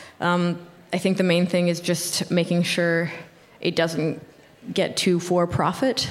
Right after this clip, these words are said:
like, the, the motives remain about bettering society and helping civilization and helping humans. Um, and yeah, I,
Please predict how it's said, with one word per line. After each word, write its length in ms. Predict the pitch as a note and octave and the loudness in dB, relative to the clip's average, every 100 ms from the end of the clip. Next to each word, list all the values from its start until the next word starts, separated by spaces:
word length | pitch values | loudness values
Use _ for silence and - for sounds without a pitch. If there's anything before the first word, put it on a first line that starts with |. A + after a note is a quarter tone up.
| - | -2
like, 160 | E3 | 0
the, 200 | D#3+ D#3+ - | 0 -4 -8
the 60 | E3+ | -6
motives 720 | E3 E3+ E3+ D3+ D#3 - - - - | -2 0 0 -2 -6 -6 -8 -8 0
remain 720 | E3+ D#3+ D#3 D#3 D#3 D#3+ D3+ - - - - - - - | 2 4 4 4 4 2 0 -4 -18 -20 -20 -20 -20 -6
about 320 | F3 D#3+ - | -2 0 0
bettering 380 | E3+ D#3 D#3 F3 | 0 2 0 0
society 680 | F3 F3+ G2 G2+ - E3 F3 | -2 -2 0 0 0 0 -2
and 420 | - A2+ - - | -2 -4 -4 -2
helping 300 | F#3+ E3+ F3+ | -2 0 -2
civilization 720 | F3 F3 F3 E3+ E3+ - D3+ | -2 -2 -2 -2 -2 -4 -4
and 160 | - F3+ | -2 0
helping 260 | F#3+ D#3 F3 | 0 2 2
humans. 540 | D#3 C#3 D#3+ F3 - - | 2 0 -4 -6 -8 -4
Um, 440 | E3 - - E3+ D#3+ - - - - - - - - - - | -2 0 0 -2 -4 -14 -18 -18 -18 -20 -20 -18 -16 -12 -4
and 460 | E3 D#3+ D#3+ - | 0 0 0 -2
yeah, 300 | - - - - - | -2 -2 -4 -8 -14
I, 60 | - | -14